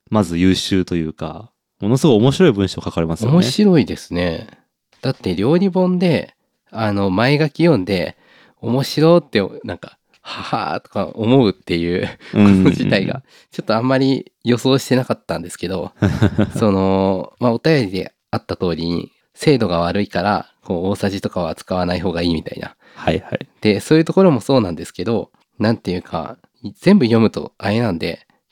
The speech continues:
Speaker 2: 読んだことない人は買って読んでみるといいと思うんですけど、
Speaker 1: はい。
Speaker 2: 単にミニマル料理っていう名前だけ聞くと、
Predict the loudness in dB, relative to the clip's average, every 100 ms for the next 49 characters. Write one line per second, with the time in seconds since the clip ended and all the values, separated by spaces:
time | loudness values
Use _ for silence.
0 | _ 0 2 2 -2 -2 -2 -2 -4 -4
1 | -6 -2 0 0 0 -2 -4 -6 -8 -6
2 | -6 -6 -8 -8 -6 -6 -8 _ _ -4
3 | -4 -2 2 4 4 2 2 0 -6 -20
4 | _ -2 2 4 4 4 4 4 4 0
5 | _ -2 0 0 -2 0 -2 -4 -6 -8
6 | -8 -8 -6 -8 -8 -10 -4 2 2 0